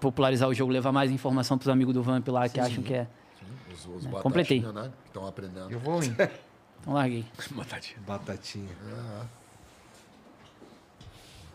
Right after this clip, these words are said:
Speaker 1: O jogo Heads Up é mais assim também. Às vezes é fold. Inclusive, ao vivo, o pessoal bota dois dealers, às vezes, pra ir mais rápido, dois baralhos.
Speaker 2: É,
Speaker 1: A gente não
Speaker 2: isso
Speaker 1: tem dois
Speaker 2: acontece.
Speaker 1: baralhos
Speaker 2: Fica
Speaker 1: aqui,
Speaker 2: um
Speaker 1: eu
Speaker 2: dealer
Speaker 1: acho.
Speaker 2: de cada lado da mesa.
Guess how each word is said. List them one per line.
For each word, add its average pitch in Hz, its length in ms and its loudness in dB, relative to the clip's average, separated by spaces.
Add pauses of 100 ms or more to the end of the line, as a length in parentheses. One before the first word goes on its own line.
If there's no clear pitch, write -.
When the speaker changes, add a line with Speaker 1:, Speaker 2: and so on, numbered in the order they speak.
(1160)
Speaker 1:
O 131 80 2
jogo 147 200 4
Heads 143 300 4
Up 143 180 4
é 165 40 4
mais 165 220 4
assim 180 260 0
também. 135 320 4
Às 110 60 -2
vezes 127 200 4
é 147 120 6
fold. 175 760 4 (680)
Inclusive, 143 380 6
ao 156 140 6
vivo, 151 200 4
o 175 40 0
pessoal 165 280 4
bota 160 240 6
dois 151 320 6
dealers, 131 380 8
às 123 120 6
vezes, 120 240 4
pra 131 140 4
ir 123 40 8
mais 123 160 6
rápido, 127 380 4
dois 127 160 4
baralhos. 127 480 4
Speaker 2:
É, 135 160 -2
Speaker 1:
A 131 80 2
gente 127 80 2
não 147 80 4
Speaker 2:
isso 151 80 2
Speaker 1:
tem 139 140 6
dois 131 160 4
Speaker 2:
acontece. 135 120 6
Speaker 1:
baralhos 131 140 4
Speaker 2:
Fica 131 120 4
Speaker 1:
aqui, 143 80 4
Speaker 2:
um 160 40 4
Speaker 1:
eu - 60 2
Speaker 2:
dealer 175 160 4
Speaker 1:
acho. 165 60 0
Speaker 2:
de 160 60 0
cada 165 240 2
lado 151 220 4
da 147 140 0
mesa. 160 480 0